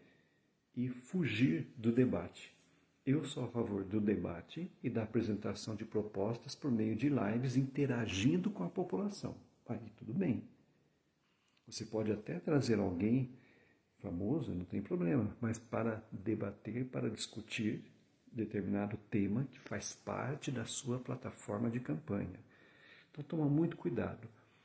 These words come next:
Quando o candidato não apresenta plataforma de trabalho,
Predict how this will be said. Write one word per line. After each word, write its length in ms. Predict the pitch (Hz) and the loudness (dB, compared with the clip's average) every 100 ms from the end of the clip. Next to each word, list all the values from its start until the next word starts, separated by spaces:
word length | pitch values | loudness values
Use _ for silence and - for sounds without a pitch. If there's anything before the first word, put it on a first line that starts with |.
| _ - _ - | _ -20 _ -4
Quando 280 | 143 160 - | -2 -2 -2
o 80 | 131 | -4
candidato 720 | - 143 139 - 98 95 107 | 0 0 0 -2 -2 -2 2
não 200 | 104 135 | 4 4
apresenta 480 | 151 151 104 101 - | 2 0 0 -2 -4
plataforma 880 | - 113 123 123 - 104 101 101 110 | -6 -6 -6 -8 -2 0 0 -2 -6
de 140 | 107 | -8
trabalho, 720 | - 120 - 104 107 104 107 | -2 -2 0 0 0 -2 -6